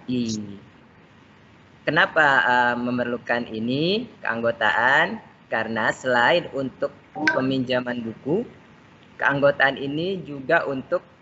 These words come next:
mengunduh file digital yang dimiliki oleh perpustakaan U I melalui situs lib dot U I dot A C dot I D. Eh, untuk, eh,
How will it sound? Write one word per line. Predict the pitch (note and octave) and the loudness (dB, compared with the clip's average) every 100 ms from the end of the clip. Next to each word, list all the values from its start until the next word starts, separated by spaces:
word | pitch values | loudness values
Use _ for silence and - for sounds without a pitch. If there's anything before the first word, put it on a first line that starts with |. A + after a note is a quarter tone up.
| _ | _
mengunduh | A#2+ C3 D3 D3 D#3+ - - - C#3+ C#3 C3+ G3+ - - - - - - - - - - - - - | -8 -4 -4 -4 -8 -12 -16 -6 -4 0 2 0 -2 -18 -20 -20 -20 -20 -20 -20 -20 -20 -20 -8 2
file | C#3+ D#3+ | 4 4
digital | C#3+ B2+ A#2 B2 C#3+ D3+ D3+ | 2 -2 -6 -2 2 4 4
yang | B2+ C3+ D3+ B2+ | 4 4 2 -2
dimiliki | B2 A#2+ A#2 A#2 - C#3+ | -4 -4 -4 -6 -8 -2
oleh | A#2+ A#2 C#3 D3+ - - | 0 4 2 0 -12 -10
perpustakaan | - - A2+ - G#2+ - G#2+ G#2+ | -10 -10 -14 -4 -4 -2 -2 -2
U | G#2+ | -8
I | A2+ A2+ G#2 F#2+ - - - - | -8 -6 -8 -12 -18 -20 -20 -10
melalui | A2 A2 G#2+ G#2+ G#2+ | -4 -2 -2 -2 -4
situs | G#2 A2 - C#3+ F3 G#3 - - - - - - | -8 -10 -6 0 0 0 -8 -20 -20 -20 -20 -8
lib | A2 D#3 C#3+ | 0 0 0
dot | B2+ A#2+ - | -2 -2 -2
U | A#2 | -6
I | C#3 D3+ | -2 2
dot | B2 - | 0 0
A | A2 | -6
C | - C3 | -2 -2
dot | B2 A#2 - | 0 0 0
I | G#2+ | -2
D. | G#2+ A#2 G#2+ G2 F#2+ - - - - - - - - - | -2 -2 -4 -6 -12 -20 -20 -20 -20 -20 -20 -20 -16 -8
Eh, | G#2 G2+ G2 F#2 F#2 - | -4 -4 -4 -6 -8 -4
untuk, | A#2+ A#2 B2+ B2 - - - - - - | -4 2 2 2 -2 -20 -20 -20 -18 -4
eh, | A2+ A2+ A#2 | 2 4 4